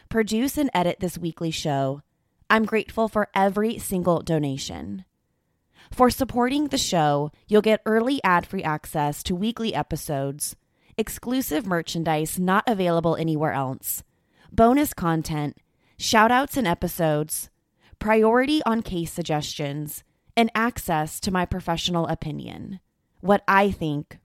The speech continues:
really happened. To learn more about supporting Forensic Tales, consider visiting our Patreon page at patreon dot com slash forensic tales,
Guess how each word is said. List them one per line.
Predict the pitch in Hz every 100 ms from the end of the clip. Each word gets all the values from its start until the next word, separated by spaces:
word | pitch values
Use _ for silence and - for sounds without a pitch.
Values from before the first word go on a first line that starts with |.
| 165
really | 170 151
happened. | 147 139 127 120 113 95 - - _ _ _ _ _ _ _ _ _ _ -
To | -
learn | 254 262 370
more | 277 185 165 160
about | 180 160
supporting | - 190 190 190 202 214
Forensic | 180 156 156 156
Tales, | - 143 139 139 - - _ _ -
consider | 240 240 254 277 302
visiting | 226 202 208 170
our | 170 165
Patreon | - 156 - 156 135 120
page | 139 - 87 - - _ _ _ -
at | 202 196
patreon | - 277 - 202 170 156 156 160 180
dot | 214 247 -
com | - 170 160 160
slash | 160 180 156 151
forensic | - 147 143 131 -
tales, | 147 - - - -